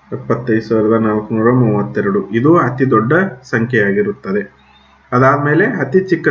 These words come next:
ಸಂಖ್ಯೆ. ಇಲ್ಲಿ ಸೊನ್ನೆ ಬಂದಿಲ್ಲ, so ಸ್ಥಾನ ಪಲ್ಲಟ ಮಾಡುವ ಅವಶ್ಯಕತೆನೇ ಇಲ್ಲ. ಅದಕ್ಕೋಸ್ಕರ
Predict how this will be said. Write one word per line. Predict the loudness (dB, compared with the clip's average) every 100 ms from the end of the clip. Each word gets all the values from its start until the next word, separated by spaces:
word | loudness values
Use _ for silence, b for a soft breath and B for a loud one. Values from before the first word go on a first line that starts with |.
| -2
ಸಂಖ್ಯೆ. | -2 2 4
ಇಲ್ಲಿ | 4 2 2
ಸೊನ್ನೆ | 0 2 2
ಬಂದಿಲ್ಲ, | 4 4 4 2 -2 -2
so | -2
ಸ್ಥಾನ | 2 2 2 2
ಪಲ್ಲಟ | 2 0 0 0
ಮಾಡುವ | 2 2 2 0 B B B 0
ಅವಶ್ಯಕತೆನೇ | 0 2 -2 -4 -2 0 2 2 2 -2 -8 -4
ಇಲ್ಲ. | -2 -2 -4 -6 -12 -18 -18 -18 -10 -4
ಅದಕ್ಕೋಸ್ಕರ | -2 0 -2 0